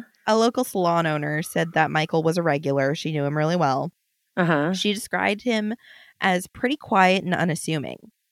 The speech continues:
Speaker 1: But she said, you know, one day he brought a very young girl into the shop.
Speaker 2: Okay.
Speaker 1: Um, he told everyone she was fifteen years old and he had met her online. And then they started making out at the counter.
Speaker 2: Ew.
Speaker 1: Yeah.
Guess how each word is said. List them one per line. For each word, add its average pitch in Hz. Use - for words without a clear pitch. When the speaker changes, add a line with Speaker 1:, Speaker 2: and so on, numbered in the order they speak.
Speaker 1:
But 254
she 359
said, 233
you 254
know, 254
one 247
day 208
he 214
brought 196
a 190
very 160
young 143
girl 139
into 123
the 113
shop. 139
Speaker 2:
Okay. 170
Speaker 1:
Um, 208
he 247
told 262
everyone 247
she -
was 175
fifteen 185
years 170
old 160
and 196
he 190
had 156
met 143
her 165
online. 151
And 262
then 269
they 269
started 254
making 233
out 233
at 214
the 180
counter. 170
Speaker 2:
Ew. 254
Speaker 1:
Yeah. 202